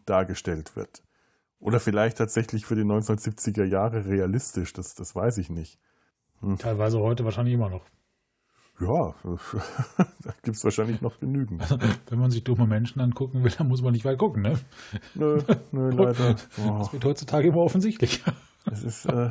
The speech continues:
Speaker 1: es ist allerdings
Speaker 2: Wenn man Fernseher
Speaker 1: wahr.
Speaker 2: anmachen, dann denkst du dir,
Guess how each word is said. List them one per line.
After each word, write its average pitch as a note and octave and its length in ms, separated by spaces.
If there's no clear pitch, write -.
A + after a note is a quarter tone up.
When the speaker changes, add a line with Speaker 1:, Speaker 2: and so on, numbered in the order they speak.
Speaker 1:
es A#2 120
ist A#2+ 160
allerdings A2+ 280
Speaker 2:
Wenn G#2+ 60
man G#2 80
Fernseher B2+ 380
Speaker 1:
wahr. D#3 60
Speaker 2:
anmachen, D#3 320
dann D3+ 120
denkst D3+ 180
du D#3 40
dir, C#3+ 200